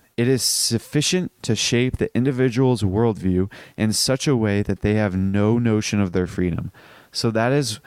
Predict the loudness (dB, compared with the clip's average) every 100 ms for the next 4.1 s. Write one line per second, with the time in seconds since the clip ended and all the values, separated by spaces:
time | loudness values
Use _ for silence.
0 | -20 -18 -6 -2 0 -2 -2 -2 0 -2
1 | -4 -4 -4 -4 -6 -4 -6 -8 -16 -20
2 | -8 -6 -4 -4 -4 -2 0 0 -2 -6
3 | _ -20 _ _ -2 -2 0 0 0 -2